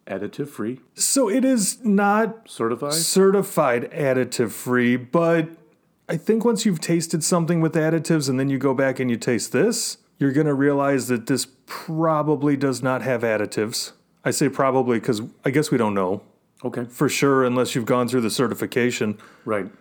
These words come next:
Speaker 2: One cool thing is that I've al-, I've always guided people to s-, to the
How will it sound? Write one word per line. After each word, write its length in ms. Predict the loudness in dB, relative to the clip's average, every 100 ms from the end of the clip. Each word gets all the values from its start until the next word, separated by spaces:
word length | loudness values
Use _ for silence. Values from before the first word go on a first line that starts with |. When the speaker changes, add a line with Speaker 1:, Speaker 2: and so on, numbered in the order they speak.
| _ _ -8
Speaker 2:
One 420 | -2 2 2 0
cool 360 | 2 2 2 0
thing 540 | 2 2 2 0 -2 -8
is 180 | -6 0
that 100 | 2
I've 180 | 2 2
al-, 360 | 2 2 0 -2
I've 180 | 0
always 340 | 2 2 2 -2 _ _ -20 _
guided 420 | 0 2 2 0 0
people 340 | 0 0 -2
to 160 | -2 -6
s-, 260 | -4 -6 -8
to 140 | -4 -2
the 240 | 0 -2